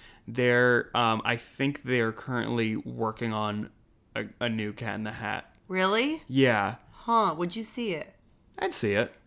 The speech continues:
Speaker 2: Do you think, ah, I wonder what it would be, like a cartoon one, like they just did with The Grinch?
Speaker 1: Yeah.
Speaker 2: Oh,
Speaker 1: I think
Speaker 2: okay.
Speaker 1: it would be, it would
Speaker 2: Cool.
Speaker 1: probably be nearly
Speaker 2: Oh, because
Speaker 1: identical to
Speaker 2: no
Speaker 1: The Grinch.
Speaker 2: more live action
Speaker 1: Yeah.
Speaker 2: Doctor Seuss movies.
Speaker 1: And also, I don't know why you
Speaker 2: The
Speaker 1: would
Speaker 2: Lorax
Speaker 1: want
Speaker 2: was good.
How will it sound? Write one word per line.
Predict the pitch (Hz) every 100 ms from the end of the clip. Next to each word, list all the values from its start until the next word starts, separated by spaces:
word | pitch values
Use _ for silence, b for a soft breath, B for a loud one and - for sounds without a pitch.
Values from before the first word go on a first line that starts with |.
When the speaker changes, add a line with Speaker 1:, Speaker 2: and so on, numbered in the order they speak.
| -
Speaker 2:
Do | 202
you |
think, | 185 220 214 - _
ah, | 226 185 - - _
I | -
wonder | 185 240 254 220
what | 196 175
it | 160
would | -
be, | 170 -
like | 185 185
a |
cartoon | - 190 180 - 208 214
one, | 240 247
like | 214 180
they | 175
just | 175 175
did | 165
with | -
The | 170
Grinch? | 175 185 208
Speaker 1:
Yeah. | 262 202 107 - -
Speaker 2:
Oh, | - 185
Speaker 1:
I | 175
think | 175 208
Speaker 2:
okay. |
Speaker 1:
it | 202
would | 175
be, | 190 139 - -
it | 156
would |
Speaker 2:
Cool. | 165
Speaker 1:
probably | 185 185 190
be | 165 156 139
nearly | 143 202 139
Speaker 2:
Oh, | 127
because | 123
Speaker 1:
identical | - 117 113 110
to | 196
Speaker 2:
no | 185 185
Speaker 1:
The |
Grinch. | 180
Speaker 2:
more | 180 175
live | 170 165 160
action | 151 165 - 156 147 175 160 _
Speaker 1:
Yeah. | 151 139 101 78 -
Speaker 2:
Doctor | 160 165 165
Seuss | - - -
movies. | - -
Speaker 1:
And | 254
also, | 247 240 220 -
I | - 175
don't | 190
know | 175 160
why | 131 127 127
you | 127
Speaker 2:
The | 123
Speaker 1:
would | 285
Speaker 2:
Lorax | 247 - 480
Speaker 1:
want | 427
Speaker 2:
was | 403 311
good. | - 175 175 202